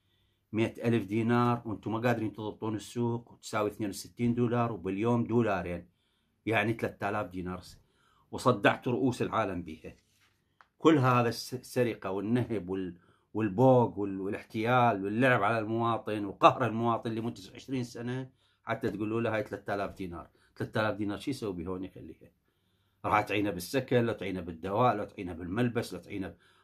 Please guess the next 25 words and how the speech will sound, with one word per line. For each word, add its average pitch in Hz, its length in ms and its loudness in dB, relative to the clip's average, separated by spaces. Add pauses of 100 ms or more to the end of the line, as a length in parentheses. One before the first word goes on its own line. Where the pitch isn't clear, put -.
بصرفيات 107 560 0
ابنه 113 260 0
بالمدارس، 107 680 0
لو 98 220 -6 (500)
بالتنقل، 120 640 2
لو 110 220 0
ب-، 117 240 -8
بيش؟ - 460 0 (260)
بيش 156 240 -2
هاي 104 100 -6
ثلاثة - 260 -10
آلاف 90 180 -8
دينار؟ 87 360 -12 (1200)
هذه 120 180 6
اللي 120 120 6
معتبريها 107 540 -2
مكرمة 110 600 0
كبيرة 110 560 -2
من 98 140 -4
السيد 95 300 -8
السوداني 98 680 -4
وجزء 92 320 -6
من، 92 320 -6
من 95 180 -4
مكرمته. 87 520 -8